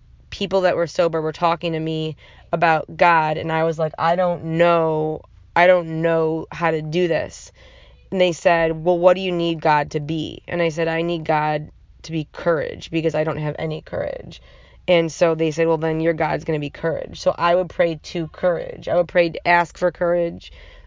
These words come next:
and then God would give me that. On the top of forty-seven, I wrote, "We become willing,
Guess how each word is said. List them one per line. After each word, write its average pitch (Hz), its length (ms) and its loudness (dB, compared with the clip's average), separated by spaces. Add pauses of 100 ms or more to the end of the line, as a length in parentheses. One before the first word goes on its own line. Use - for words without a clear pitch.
and 175 100 0
then 165 220 0 (100)
God 165 200 4
would 165 120 0
give 156 160 -2
me 151 80 -4
that. - 300 -8 (1300)
On 185 80 -2
the 185 60 2
top 185 200 2
of 202 80 -6
forty-seven, 180 720 2
I 175 80 0
wrote, 170 540 0 (560)
"We 185 260 0
become 196 460 2
willing, 180 600 2